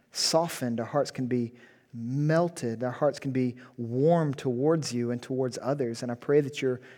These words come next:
your grace would do that for us now. I pray, Father, if there's any callousness within us, I pray that your grace would melt it away, that your grace would overcome it,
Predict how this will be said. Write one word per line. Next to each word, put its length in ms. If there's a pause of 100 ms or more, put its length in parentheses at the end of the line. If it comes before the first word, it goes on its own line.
(120)
your 160
grace 720
would 180
do 180
that 360
for 420
us 380
now. 560 (1300)
I 60
pray, 240
Father, 400
if 80
there's 240
any 280 (200)
callousness 720
within 300
us, 200
I 60
pray 220
that 180
your 80
grace 460
would 160 (280)
melt 380
it 60
away, 400
that 200
your 80
grace 320
would 120
overcome 480
it, 160